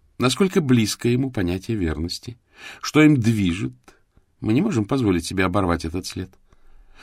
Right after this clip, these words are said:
Нам надо выяснить про него все, что только возможно". Насколько верен Юрген? Хороший вопрос. Бернард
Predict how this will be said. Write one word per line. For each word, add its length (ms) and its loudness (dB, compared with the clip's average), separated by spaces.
Нам 180 6
надо 200 6
выяснить 460 6
про 120 0
него 260 4
все, 260 0
что 180 -6
только 260 -6
возможно". 420 -6
Насколько 540 -8
верен 340 -4
Юрген? 460 -6
Хороший 420 -8
вопрос. 380 -10
Бернард 600 4